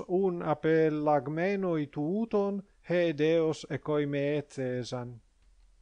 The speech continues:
Ἅμα δέ ταί χαί μέρα, χορόζην χιπαίας που πέραν τοῦ ποταμοῦ ἐξοπλισμένους, ὡς κοηλύσσοντας διαπάινειν.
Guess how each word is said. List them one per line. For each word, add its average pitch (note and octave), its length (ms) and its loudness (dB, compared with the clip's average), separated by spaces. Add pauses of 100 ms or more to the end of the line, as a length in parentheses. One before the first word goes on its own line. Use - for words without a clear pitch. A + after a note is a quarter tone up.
(120)
Ἅμα G3+ 300 2
δέ E3 240 2
ταί D3+ 420 2
χαί C#3 400 0
μέρα, C#3+ 640 0 (240)
χορόζην F#3 840 0
χιπαίας G3 800 -2 (120)
που F#3+ 480 -4
πέραν E3+ 500 2
τοῦ E3+ 460 0
ποταμοῦ D#3 580 -2 (280)
ἐξοπλισμένους, D#3+ 1500 0 (380)
ὡς F3+ 420 2
κοηλύσσοντας D#3+ 1300 0
διαπάινειν. C#3+ 960 -2